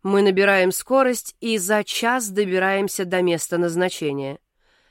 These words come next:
Это старенькое здание полицейского участка, и я сразу захожу внутрь.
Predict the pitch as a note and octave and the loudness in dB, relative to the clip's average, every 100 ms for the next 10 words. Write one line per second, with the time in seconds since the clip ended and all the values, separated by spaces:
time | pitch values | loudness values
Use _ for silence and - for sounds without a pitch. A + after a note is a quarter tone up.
0 | _ - E4 - B3+ A3+ - - D4+ B3+ | _ -6 -4 2 2 2 0 2 2 4
1 | A3 G#3+ G3 F#3 E3+ A#3+ G#3+ F#3+ F#3 G3 | 2 0 0 0 0 0 2 2 0 0
2 | G3 F#3+ A#3 G#3 - F#3+ G3 G3 D4 C4+ | -4 0 0 0 -4 0 0 0 -2 -4
3 | - F#3+ E3+ _ _ _ _ G#3+ G#3+ G3+ | -2 -2 -2 _ _ _ _ -2 0 4
4 | G#3 - A3+ B3+ G#3 G3+ F#3+ - F#3+ G#3+ | 4 2 2 2 2 0 0 0 0 0
5 | G#3 A3+ F#3 D#3 | 0 2 2 -2